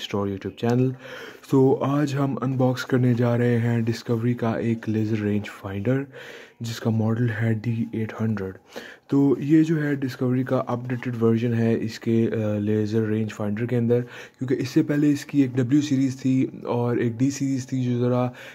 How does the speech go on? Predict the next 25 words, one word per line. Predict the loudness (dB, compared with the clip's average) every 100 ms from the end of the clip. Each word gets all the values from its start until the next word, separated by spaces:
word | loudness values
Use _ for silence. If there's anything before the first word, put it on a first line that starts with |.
| -10
जिनकी | -6 -2
shape | -2 2 2 2
old | 0 2 2
थी | 0 2 2 0
और | 0 2
वो | 2 0
weight | 0 0 2
में | 0
भी | 0
ज़्यादा | 0 -2 -2
थे, | -2 -2
लेकिन | -2 -2
ये | 0 2
इनकी | 2 0 0
इस | 0 0
वक्त | -2 0
latest | 2 2 0 -4
जो | -2
है | 0 0 -2
shape | -2 -2 0
और | 0 0
latest | 0 -2 -2 0
model | 0 0
जो | 0
है | 2 0